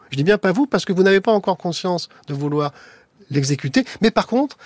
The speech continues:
et c'est ça qui est bien, c'est qu'il nous informe, en fait, que l'on a envie de le faire, euh,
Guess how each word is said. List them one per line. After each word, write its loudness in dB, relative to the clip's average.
et 0
c'est -4
ça 2
qui -4
est 0
bien, 2
c'est -6
qu'il -6
nous 2
informe, -2
en -8
fait, -6
que -10
l'on 0
a 2
envie 0
de -2
le 4
faire, 0
euh, -8